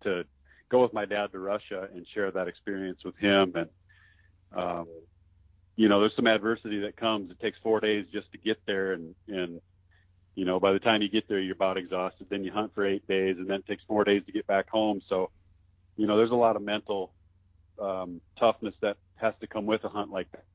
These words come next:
that, because there's just a lot of downtime, a lot of travel, a lot of sitting around, you know, um, a lot of language barriers, stuff like that. And so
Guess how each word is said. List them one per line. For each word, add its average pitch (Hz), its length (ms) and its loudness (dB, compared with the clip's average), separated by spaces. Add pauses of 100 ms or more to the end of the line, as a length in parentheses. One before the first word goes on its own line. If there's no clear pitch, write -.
(1300)
that, 98 180 -2
because 98 320 -4 (1160)
there's 117 140 2
just 123 380 0
a 117 40 0
lot 113 220 6
of 104 80 -2
downtime, 113 540 0
a 104 40 -6
lot 104 200 -4
of - 80 -12
travel, 107 360 -2
a 98 60 -6
lot 101 160 -4
of 107 160 -18
sitting 110 180 -8
around, 104 460 -4 (140)
you 104 100 -6
know, 98 260 -2 (200)
um, 92 280 -6 (420)
a 101 60 -4
lot 101 200 6
of 98 80 2
language 101 360 0
barriers, 101 440 4
stuff - 160 -2
like 95 140 -4
that. 104 240 4
And 90 120 -14
so 92 180 -4